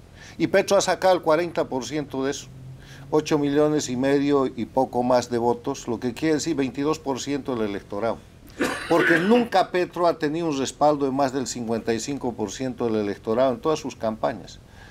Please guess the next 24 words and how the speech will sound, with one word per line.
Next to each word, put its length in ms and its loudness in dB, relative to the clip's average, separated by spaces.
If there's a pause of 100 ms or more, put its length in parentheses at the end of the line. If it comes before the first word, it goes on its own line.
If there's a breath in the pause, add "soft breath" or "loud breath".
(160 loud breath)
porque 240 0
tiene 240 2
un 160 0
rechazo 540 0
que 100 -4
supera 400 -2
el 100 -2
setenta 460 -6
por 220 -12
ciento. 240 -16 (920 loud breath)
Eh, 80 -2
técnicamente 920 0 (340 loud breath)
es 160 -2
un 120 0
mal 180 4
candidato, 580 0 (340 loud breath)
pero 160 6
es 100 2
todo 200 6
lo 140 4
que 120 -2
tiene 360 0
el 120 -4
castrochavismo 920 0